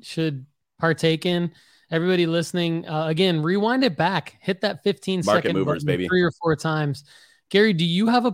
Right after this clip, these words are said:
Speaker 1: promo code at Market Movers that we could throw out yet? I know you're working on an affiliate
Speaker 2: I
Speaker 1: deal
Speaker 2: do,
Speaker 1: with
Speaker 2: but this is
Speaker 1: people.
Speaker 2: your s-, this is your show, Paul. Let's go with the, the no off-season code.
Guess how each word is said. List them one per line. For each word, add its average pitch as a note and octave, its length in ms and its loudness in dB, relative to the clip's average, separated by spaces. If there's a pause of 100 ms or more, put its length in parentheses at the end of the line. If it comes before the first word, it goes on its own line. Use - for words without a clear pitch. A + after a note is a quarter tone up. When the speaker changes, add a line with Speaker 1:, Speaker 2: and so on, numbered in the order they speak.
(140)
Speaker 1:
promo A#3 360 0
code A3 240 0
at A3 100 -2
Market G#3+ 280 -2
Movers G#3 360 -2
that G#3 80 -2
we G3+ 100 -2
could F#3 160 -6
throw G#3 180 -2
out G#3 200 -2
yet? G#3+ 260 -2
I E3 100 -4
know F3 120 -2
you're E3+ 240 0
working D#3+ 280 -2
on D3+ 180 0
an C#3+ 180 -2
affiliate C#3+ 460 0
Speaker 2:
I C#3 80 4
Speaker 1:
deal D#3+ 120 2
Speaker 2:
do, A#3+ 60 6
Speaker 1:
with G3 80 4
Speaker 2:
but C3+ 140 2
this D#3 180 2
is C#3+ 100 0
Speaker 1:
people. C3 80 -2
Speaker 2:
your E3+ 120 6
s-, - 260 -4
this D3+ 260 -4
is C#3+ 160 0
your E3 160 2
show, G#2 240 4
Paul. F#2 280 2
Let's A#2+ 180 -6
go C#3 160 4
with C#3 140 2
the, C3 280 2
the B2+ 120 -2
no C#3 160 2
off-season F#2+ 500 0
code. D2 280 -4